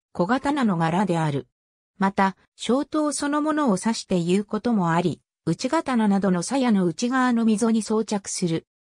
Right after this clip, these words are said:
小刀全体を小柄と呼称する場合と区別する意味で、柄の部分を、袋、刀身の部分を、実ると呼称することがある。刀のつばには、刀身が通る、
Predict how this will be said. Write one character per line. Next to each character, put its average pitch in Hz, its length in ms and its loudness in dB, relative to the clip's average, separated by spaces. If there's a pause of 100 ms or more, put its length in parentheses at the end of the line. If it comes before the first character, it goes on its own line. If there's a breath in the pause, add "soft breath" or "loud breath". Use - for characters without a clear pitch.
(340)
小 277 280 -2
刀 285 220 0
全 285 280 -4
体 220 240 0
を 170 80 0
小 160 160 -4
柄 233 240 0
と 226 100 -6
呼 190 160 -2
称 240 240 -2
す 247 160 -4
る 240 100 0
場 214 200 0
合 247 160 -2
と 226 160 -2
区 277 120 -4
別 285 200 -2
す - 200 -2
る 175 100 0
意 185 120 2
味 180 140 2
で、 156 200 -4 (220)
柄 185 220 2
の 285 160 -2
部 247 140 -2
分 208 220 2
を、 160 200 0 (220)
袋、 - 440 -2 (240)
刀 254 140 2
身 302 300 -2
の 285 120 0
部 247 140 -2
分 208 240 2
を、 160 180 0 (240)
実 220 260 2
る 277 120 -2
と 233 160 -4
呼 170 160 -6
称 262 260 -2
す 262 140 -4
る 254 100 -4
こ 254 140 -8
と 233 120 0
が 165 200 0
あ 151 80 -2
る。 135 180 -8 (540)
刀 311 420 -2
の 254 140 0
つ 269 180 -4
ば 233 120 2
に 190 120 2
は、 156 220 0 (180 soft breath)
刀 262 260 0
身 294 140 -4
が 277 180 -2
通 254 240 0
る、 175 220 -2